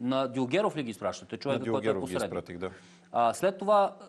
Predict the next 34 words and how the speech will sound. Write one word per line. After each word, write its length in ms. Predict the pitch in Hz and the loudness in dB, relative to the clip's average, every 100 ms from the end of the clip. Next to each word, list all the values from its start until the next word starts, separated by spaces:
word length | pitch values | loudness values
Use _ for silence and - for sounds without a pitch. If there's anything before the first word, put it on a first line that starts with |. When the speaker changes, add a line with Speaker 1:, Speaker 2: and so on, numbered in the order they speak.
| - | -2
Speaker 1:
а, 260 | 135 131 | 2 2
знаете 400 | 113 143 185 226 | 2 2 2 0
ли 80 | 220 | 0
дали 240 | 160 170 | 0 0
те 160 | 190 196 | 0 0
са 120 | 190 | 0
придвижени 540 | - 147 123 170 202 190 | -4 -4 -2 -2 -2 -2
до 100 | 156 | -2
Десислава 540 | 147 147 165 156 139 | -4 -4 2 4 4
Иванчева 500 | 127 139 156 185 180 | 2 0 -2 -2 -2
и 60 | 156 | -2
Биляна 340 | 135 120 104 | -2 -2 -2
Петрова? 300 | 98 - 107 | -8 -8 -4
Speaker 2:
А, 200 | 101 98 - - | -4 -4 -10 -8
той 180 | - 123 | -2 -2
пред 440 | 117 - 120 117 - | -2 -2 -2 -2 -6
мен 340 | 92 127 143 - _ _ | -6 -6 -10 -18 _ _
ги 220 | 110 110 107 | -14 -8 -8
изпрати 840 | - 117 107 - 117 117 120 120 - | -6 -2 -2 -4 -6 -6 -6 -10 -12
на 220 | 113 110 | -8 -8
телефона 580 | - 104 101 - 107 104 | -6 -6 -6 -6 -6 -6
на 640 | 104 104 101 101 101 101 101 95 _ - - _ _ _ _ | -6 -8 -8 -8 -8 -8 -10 -14 _ -20 -20 _ _ _ _
заместник 480 | 104 110 104 - 90 | -8 -6 -6 -8 -10
кметицата 440 | 95 92 98 - | -12 -12 -14 -12
или 100 | 95 | -14
кметицата, 520 | 92 98 104 - - 98 | -12 -12 -12 -14 -12 -10
не 80 | |
съм 180 | 92 95 | -10 -10
сигурен. 380 | - 87 87 87 - _ _ - | -12 -12 -12 -14 -20 _ _ -12
Но 120 | 110 | -12
пред 320 | 107 107 101 | -6 -6 -4
мен 260 | 110 117 120 | -4 -2 -4
ги 180 | 104 104 | -6 -10
изпрати. 500 | 95 92 85 - | -8 -8 -8 -10